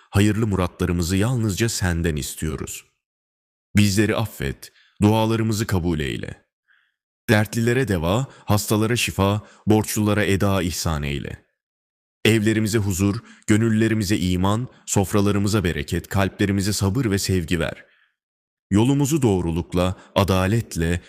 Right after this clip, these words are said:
merhametle aydınlat. Senden başka kimseye el açmayız, kimseye dua etmeyiz. Her işimizde bize kolaylık ver, hayırlarla karşılaştır.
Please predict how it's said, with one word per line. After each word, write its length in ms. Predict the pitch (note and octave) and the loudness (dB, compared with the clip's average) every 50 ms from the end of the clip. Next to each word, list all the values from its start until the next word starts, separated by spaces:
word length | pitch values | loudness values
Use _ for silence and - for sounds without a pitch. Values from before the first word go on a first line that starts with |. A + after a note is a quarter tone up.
| - - | -6 0
merhametle 680 | F#2 F#2+ G#2 G2+ F2 F2 F#2+ G#2 B2+ A#2+ - - D#2+ C#2+ | 2 2 2 2 0 0 0 0 0 -2 -2 -4 -4 -4
aydınlat. 560 | A1+ C#2 C#2 C#2 - A#1+ G1+ A1 A1+ A1 - _ _ _ _ _ _ _ _ _ _ _ _ _ _ - | -2 -4 -6 -6 -6 -8 -8 -6 -8 -8 -10 _ _ _ _ _ _ _ _ _ _ _ _ _ _ -2
Senden 440 | - A#2 A2+ B2 C3+ E3 E3 C3+ | 0 2 2 2 2 0 0 0
başka 260 | G2+ F#2 - - G2 F#2 | -2 -2 -2 -2 -4 -2
kimseye 440 | - G#2 F#2+ E2+ - F#2+ F#2 F#2 | -2 -2 -2 0 0 2 0 2
el 260 | - - F#2+ F#2 F#2+ F#2 | 2 0 0 0 0 -2
açmayız, 540 | E2+ - - - B1+ A1+ G1+ - - - - - - _ | -2 -4 -8 -8 -10 -10 -10 -12 -12 -14 -16 -20 -16 _
kimseye 460 | - - A2 F#2 E2 - F2+ E2+ E2+ D2+ | -2 0 0 0 0 0 0 0 0 0
dua 300 | E2+ D#2+ D#2+ D#2 C#2+ C2+ | 0 0 0 0 -2 -4
etmeyiz. 560 | C2+ - - B1+ B1+ B1 G#1 - - - - _ _ _ _ _ _ _ _ _ _ _ _ - | -6 -8 -8 -6 -6 -6 -6 -8 -12 -16 -18 _ _ _ _ _ _ _ _ _ _ _ _ -2
Her 160 | C3 D3 B2+ | 0 0 0
işimizde 480 | G2+ - - F2 E2+ E2 D2+ E2+ F2+ | 0 -2 -2 -2 -2 -2 0 0 0
bize 160 | D#2 D2+ F2+ F2 | 0 -2 -2 -2
kolaylık 540 | - F2+ D#2+ D#2+ D#2 D#2 D2+ E2+ - - | -2 -2 0 0 0 -2 -2 -4 -2 0
ver, 220 | F2 F2 - - A2+ - _ _ _ _ | 0 0 0 -2 -4 -10 _ _ _ _
hayırlarla 560 | - F2 F2 E2+ D2+ E2+ E2 D#2 B1+ G1+ A1+ - | -2 0 0 2 0 0 -2 -2 -4 -6 -8 -10
karşılaştır. 760 | - - - - - - - G1+ - - - G1+ G1+ - - | -10 -8 -8 -8 -8 -8 -8 -8 -8 -8 -8 -10 -12 -16 -18